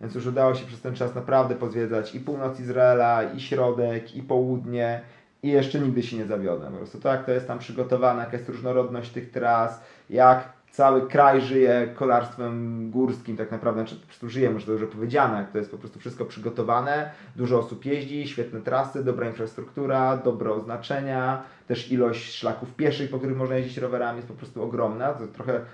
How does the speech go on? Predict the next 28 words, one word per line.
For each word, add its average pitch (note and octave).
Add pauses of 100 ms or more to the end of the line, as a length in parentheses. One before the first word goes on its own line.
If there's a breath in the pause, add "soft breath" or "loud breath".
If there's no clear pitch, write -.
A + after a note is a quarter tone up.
trochę C#3+
o D3
tym C#3
wspominaliśmy C3
już A2
w -
pierwszym A#2+
odcinku, A2+
gdy G2+
wspominaliśmy G2+
o G2
tym G2
p-, A2+ (100)
planie G#2+
rozwoju, G2 (360 loud breath)
e, F#2+
izraelskich G2+
lasów G2+
państwowych, F2+ (360 soft breath)
e, F#2 (520)
na F#2+
rozwój G2
M F#2+
T A2
B, G2+
na G2
ich -
terenach. G#2+